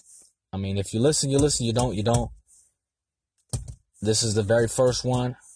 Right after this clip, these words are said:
You know, I appreciate it if you, if you download it. If you don't, it's all good. All right, I want you guys to have a blessed day. Thank you. I'm out.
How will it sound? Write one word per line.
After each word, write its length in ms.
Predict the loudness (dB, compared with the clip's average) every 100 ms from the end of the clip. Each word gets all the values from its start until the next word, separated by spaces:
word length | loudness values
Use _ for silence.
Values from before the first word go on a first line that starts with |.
| -20 -20 _
You 80 | -8
know, 220 | -6 -6 -10 -12 -2
I 140 | 0
appreciate 640 | 0 0 0 0 0 2 0
it 100 | 0
if 240 | -2 -2
you, 120 | -4 -2
if 220 | -4 -2
you 80 | 0
download 500 | 0 0 2 2 2
it. 120 | 0
If 160 | -2 -2
you 60 |
don't, 320 | 0 0 0 -4
it's 160 | -2
all 200 | 2 2
good. 280 | 2 -2 -4 -10 _ _ -20 -20 _ -6
All 120 | -2
right, 180 | 0 2
I 40 |
want 240 | 0 -2
you 60 | 0
guys 180 | 0 2
to 80 | 2
have 120 | 0
a 60 |
blessed 420 | 0 2 2 2 2
day. 280 | 2 2 -2 _ -2
Thank 240 | -2 0
you. 180 | -4 -6 -10 _ _
I'm 200 | -6 0
out. 280 | 2 2 -2